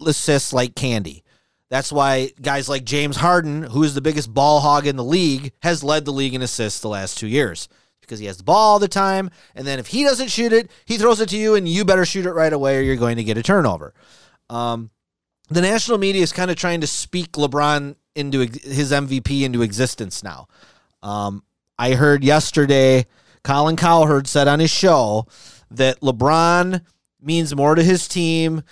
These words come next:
when he's off the floor. They're, like, negative ten points per hundred possessions. Um, the Bucks were five and one without Giannis, so LeBron is more valuable.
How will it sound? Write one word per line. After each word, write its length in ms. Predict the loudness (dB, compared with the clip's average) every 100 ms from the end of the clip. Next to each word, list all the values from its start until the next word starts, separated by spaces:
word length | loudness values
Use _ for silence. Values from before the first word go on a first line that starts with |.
| _ _
when 180 | -4 -2
he's 260 | 0 2
off 280 | 4 2 2
the 80 | -4
floor. 420 | -2 2 4 4
They're, 160 | 4 4
like, 220 | 4 2
negative 480 | 0 2 4 2 0
ten 340 | -4 -2 -2
points 560 | -2 -2 -2 -4 -10 -12 _ -20 _ -6
per 180 | 2 4
hundred 300 | 4 2 2
possessions. 840 | 0 2 2 2 0 -2 -4 -8 -12 _ _ _ _
Um, 380 | -2 0 0 -2
the 100 | 0
Bucks 300 | 2 0 0
were 120 | 0
five 300 | 2 2 2
and 100 | 2
one 180 | 0 0
without 340 | 2 2 2
Giannis, 420 | 2 0 0 0 -2
so 500 | -4 0 2 4 2
LeBron 380 | 0 0 0
is 120 | 0 -2
more 140 | 0
valuable. 640 | 4 4 4 0 -8 -16